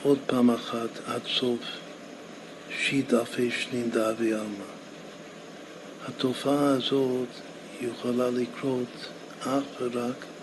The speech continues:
פעמיים, שתי פעמים בכל ההיסטוריה. שזה השנה הזאת,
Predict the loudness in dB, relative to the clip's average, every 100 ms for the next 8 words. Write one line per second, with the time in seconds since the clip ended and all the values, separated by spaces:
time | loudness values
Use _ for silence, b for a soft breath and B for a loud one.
0 | -8 -4 -2 -2 0 0 0 -2 -4 -4
1 | -4 -4 -4 -2 -2 -2 -2 -4 -8 -8
2 | -12 -14 -14 -14 -14 -14 -14 -10 -8 -4
3 | -2 -2 -2 -4 -4 -8 -8 -12 -12 -14
4 | -14 -14 -14 -14 -14 -14 -14 -14 -14 -14
5 | -14 -14 -14 -14 -16 -16 -16 -16 -16 -14
6 | -14 -14 -10 -8 -6 -4 -2 0 4 6
7 | 6 4 4 0 -2 -2